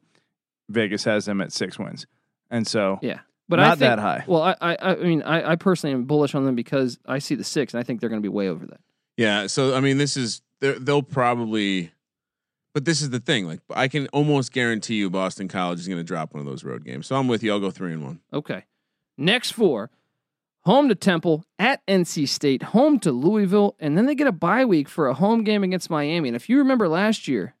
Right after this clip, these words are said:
Speaker 2: Kramer, I, beginning of the year, called Miami to lose a game at
Speaker 3: Yeah.
Speaker 2: Pittsburgh late in the season because of cold weather. So I'm gonna do that again right now and say Miami is gonna lose that game on October twenty-sixth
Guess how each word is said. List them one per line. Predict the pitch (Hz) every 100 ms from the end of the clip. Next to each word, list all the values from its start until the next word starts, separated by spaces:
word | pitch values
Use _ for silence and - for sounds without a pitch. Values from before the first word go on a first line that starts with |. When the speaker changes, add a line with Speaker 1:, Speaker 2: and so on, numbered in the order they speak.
| _ _
Speaker 2:
Kramer, | - 123 101 123 _ _ _ _ -
I, | 175 254 285 -
beginning | 165 220 254
of | 180
the |
year, | 135 180 143 - - _ _
called | - 202 180
Miami | 170 156 202 185 101
to | - 131
lose | 143 208 170
a |
game | 156 160 147
at | 190
Speaker 3:
Yeah. | 247
Speaker 2:
Pittsburgh | 226 202 - 190 135
late | 160 214
in |
the | 233
season | - 156 139 135 156 _ _ -
because | 147 165
of | 139
cold | - 202 208
weather. | 185 123 101 - _ _ _ _ -
So |
I'm | 151
gonna | 262 247
do | 214
that | 202
again | 147 143 190
right | 160 107
now | 117 107
and | 127
say | - 151
Miami | 139 135 190 226 139
is | - 135
gonna | 170 143
lose | 127 170 190
that | 170 135
game | 160 151
on | 127
October | 110 - 208 226
twenty-sixth | - 220 196 - 131 -